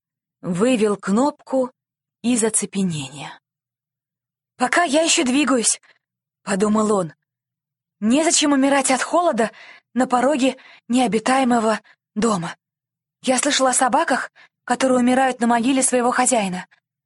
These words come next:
Но у меня еще нет хозяина, а этот дом не могила. Разомну-ка я немного ноги». Он попробовал завилять хвостом, но это ему удалось с трудом,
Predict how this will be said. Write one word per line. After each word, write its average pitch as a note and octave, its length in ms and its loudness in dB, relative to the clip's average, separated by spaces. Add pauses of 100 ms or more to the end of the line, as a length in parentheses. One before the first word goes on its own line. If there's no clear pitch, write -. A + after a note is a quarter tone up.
(180)
Но G3 160 0
у - 20 2
меня A#3 240 2
еще A#3 220 0
нет A#3+ 200 0
хозяина, F#3+ 560 -2 (440)
а F#3+ 140 -4
этот G3+ 260 -2
дом A3 220 0
не G#3 100 2
могила. F#3 500 -2 (720)
Разомну-ка B3+ 640 0
я A#3+ 140 2
немного A#3+ 360 0
ноги». B3 380 -2 (880)
Он A3+ 220 0
попробовал G#3+ 560 0
завилять G3+ 400 0
хвостом, A3 520 -2 (520)
но G3 200 0
это B3 220 0
ему G#3 240 0
удалось F#3 380 -2
с - 60 0
трудом, E3+ 480 -8